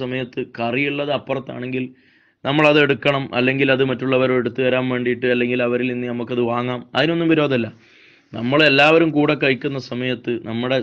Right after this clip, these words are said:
സൈഡിൽ നിന്ന് നമ്മൾ ഭക്ഷിക്കുക. അതുപോലെ തന്നെ കാരക്ക പോലെയുള്ള എണ്ണാൻ പറ്റുന്ന വസ്തുക്കളാണ് നമ്മൾ കഴിക്കുന്നതെങ്കിൽ അത് ഒന്ന്, മൂന്ന്, അഞ്ച്, ഏഴ് ഇങ്ങനെ ഒറ്റയാക്കിയിട്ട് നിർത്തുന്ന സമയത്ത് നമ്മൾ കറക്റ്റ് ഒറ്റയായിരിക്കണം നമ്മൾ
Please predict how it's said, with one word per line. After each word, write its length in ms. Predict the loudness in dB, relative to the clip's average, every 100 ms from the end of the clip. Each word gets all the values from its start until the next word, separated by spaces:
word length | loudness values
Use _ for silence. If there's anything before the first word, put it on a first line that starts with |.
| -4
സൈഡിൽ 400 | -2 0 2 2 2
നിന്ന് 200 | -2 -4 -6
നമ്മൾ 180 | -4 -4
ഭക്ഷിക്കുക. 400 | -6 -6 -6 -6 -14 _ _ _ -20 _ 0
അതുപോലെ 440 | 2 4 4 4 0
തന്നെ 200 | -4 -4 0
കാരക്ക 440 | 2 4 4 2 0
പോലെയുള്ള 400 | 0 0 0 0 0 0
എണ്ണാൻ 260 | 0 0 0
പറ്റുന്ന 340 | -2 -4 -4 -6 -6
വസ്തുക്കളാണ് 560 | -10 -8 -6 -2 -2 -2 -2
നമ്മൾ 160 | -2 0
കഴിക്കുന്നതെങ്കിൽ 640 | -2 -2 -4 -2 -2 -4 -4 _ _ _ _
അത് 260 | -6 0 4 4 2 -2
ഒന്ന്, 220 | -2 -2 -2
മൂന്ന്, 260 | -2 -2 -2 -4
അഞ്ച്, 220 | -4 0 2 4
ഏഴ് 120 | 2 2
ഇങ്ങനെ 280 | -2 -2 -4 -6 _ _ _ _ -2
ഒറ്റയാക്കിയിട്ട് 920 | -2 -2 _ 4 4 2 0 0 0 -2
നിർത്തുന്ന 360 | -4 -2 0 0 -2
സമയത്ത് 360 | -2 -4 -4 -6
നമ്മൾ 180 | -2 -2 -2
കറക്റ്റ് 400 | -4 -4 -4 -4 -4 _ _ _ _
ഒറ്റയായിരിക്കണം 1000 | -4 -4 _ 2 4 4 4 2 -4 -8 -6
നമ്മൾ 220 | -4